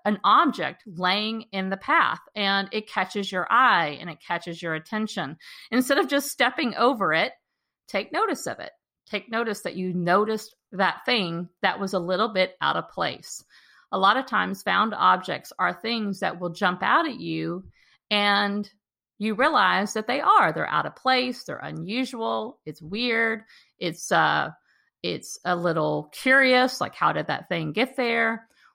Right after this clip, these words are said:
Or it might be funny. It might cause a reaction. It might cause you to chuckle. Uh, anything like that, just notice throughout the day when you're experiencing those things.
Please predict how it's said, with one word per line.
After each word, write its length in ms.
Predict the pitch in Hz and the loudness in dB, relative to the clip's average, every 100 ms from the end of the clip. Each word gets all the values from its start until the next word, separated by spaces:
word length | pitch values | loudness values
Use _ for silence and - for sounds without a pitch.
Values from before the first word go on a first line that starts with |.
| _ | _
Or 180 | 277 320 | 4 6
it 160 | 320 294 | 6 4
might 180 | 294 302 | 4 4
be 140 | 311 | -2
funny. 560 | - 330 392 247 139 - _ | -2 -2 0 -2 -6 -12 _
It 120 | 208 190 | -2 2
might 220 | 185 190 | 0 2
cause 300 | 190 185 202 | 2 2 0
a 80 | 214 | -4
reaction. 680 | 240 240 285 - 156 - - - | 0 0 0 -4 -10 -12 -18 -8
It 180 | 190 180 | -6 0
might 360 | 185 185 180 | 2 0 -4
cause 440 | - 180 180 185 190 | 0 2 2 0 -4
you 160 | 196 | -6
to 120 | 196 233 | -6 -10
chuckle. 600 | - 277 - - - _ - - - - | -2 0 0 -6 -8 _ -20 -20 -10 2
Uh, 300 | 190 185 190 240 | 4 4 2 2
anything 500 | 285 370 359 285 262 | 2 2 -2 -2 0
like 260 | 196 190 | -2 -4
that, 380 | 160 147 220 285 - - _ | -2 2 2 2 -6 -20 _
just 220 | - 226 214 | -8 -6 0
notice 840 | 196 190 370 - - 240 - - | 2 4 4 2 -2 -4 -10 -8
throughout 340 | 226 175 208 - | 0 2 2 0
the 80 | |
day 380 | 190 170 160 170 | -4 -2 -2 -4
when 220 | 180 185 | -4 -4
you're 160 | 185 175 | -2 -4
experiencing 920 | - - - 302 349 233 196 202 185 | -8 -12 -8 -2 0 0 0 -2 -4
those 200 | 170 185 | -4 -2
things. 460 | 359 294 143 - | 2 2 0 -10